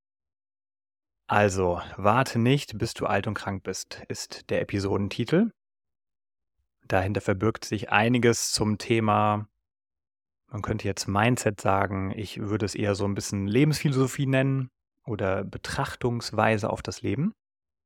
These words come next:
Und zum Einstimmen lese ich dir jetzt erstmal ein paar Sätze vor,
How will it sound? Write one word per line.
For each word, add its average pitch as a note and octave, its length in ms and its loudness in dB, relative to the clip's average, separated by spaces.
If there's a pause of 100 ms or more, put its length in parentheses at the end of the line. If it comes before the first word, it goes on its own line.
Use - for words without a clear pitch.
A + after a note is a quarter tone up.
(260)
Und G#2+ 220 -2
zum A2 180 0
Einstimmen E3 840 2 (160)
lese C3+ 280 0
ich C#3+ 60 -6
dir B2+ 280 4
jetzt A#2 340 0
erstmal A2 400 2
ein G#2 220 -2
paar G2+ 260 0
Sätze A#2 340 2
vor, G#2+ 540 2